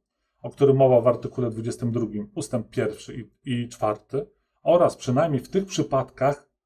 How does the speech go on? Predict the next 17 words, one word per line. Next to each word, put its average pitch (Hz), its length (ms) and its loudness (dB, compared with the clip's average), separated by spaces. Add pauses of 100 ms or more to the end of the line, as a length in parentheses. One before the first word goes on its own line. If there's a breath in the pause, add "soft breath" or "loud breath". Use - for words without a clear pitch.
(280)
istotne 165 540 -4
informacje 131 520 0
o 127 60 -6
zasadach 113 420 -8
ich - 120 -20
podejmowania, 113 680 0
a - 40 -18
także 160 360 -2
o - 80 -6
znaczeniu 120 560 -2 (140)
i 139 80 -14
przewidywanych 127 540 -2
konsekwencjach 123 720 -4 (580)
takiego 120 400 -4
przetwarzania 113 560 -4
dla 110 160 2
osoby, 127 480 -2